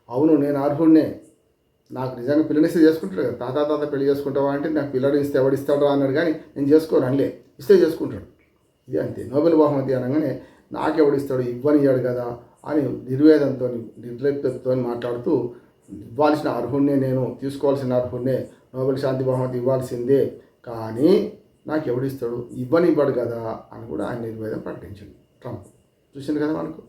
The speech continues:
ఈయన ప్రతిపాదన బాగానే ఉంది, ఆయన అంగీకారం బాగానే ఉంది, ఇయ్యడని నిర్వాద-, నిర్వేదం కూడా బాగానే ఉంది. "నాకు ఎవడిస్తాడు,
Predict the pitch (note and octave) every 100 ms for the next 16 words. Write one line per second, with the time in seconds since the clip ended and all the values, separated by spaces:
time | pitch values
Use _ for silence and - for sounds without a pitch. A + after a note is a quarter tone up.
0 | _ _ _ - C3 B2+ A2 B2+ C#3+ D3+
1 | D3+ D3+ D#3+ F#3 E3 B2 - _ _ A#2+
2 | B2 A2+ A#2+ C#3+ C#3+ C#3+ D3+ C#3+ D3+ E3+
3 | F3+ B2+ - - _ D3 F3 E3 D#3+ D3+
4 | B2+ C3 C3+ B2 B2 B2+ C#3 C3 A#2+ A#2
5 | F3 E3 G#2+ G2 F#2 - B2+ B2 B2+ B2
6 | A#2 A2+ -